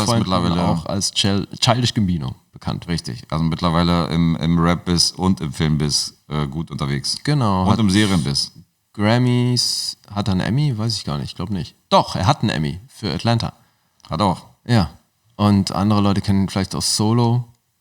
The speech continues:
Speaker 2: Er spielt ja jetzt auch, äh,
Speaker 1: Den jungen Lando.
Speaker 2: den jungen Lando.
Speaker 1: Ja.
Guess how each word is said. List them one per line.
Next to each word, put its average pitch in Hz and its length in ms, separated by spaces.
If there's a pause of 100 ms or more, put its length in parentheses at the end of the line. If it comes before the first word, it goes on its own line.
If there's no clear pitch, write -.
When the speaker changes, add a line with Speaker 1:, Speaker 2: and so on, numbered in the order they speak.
(140)
Speaker 2:
Er 90 100
spielt 98 300
ja 98 120
jetzt 90 260
auch, - 460
äh, 90 260
Speaker 1:
Den 82 100
jungen 90 180
Lando. 104 340 (180)
Speaker 2:
den 90 180
jungen 104 320
Lando. 107 640 (120)
Speaker 1:
Ja. 80 220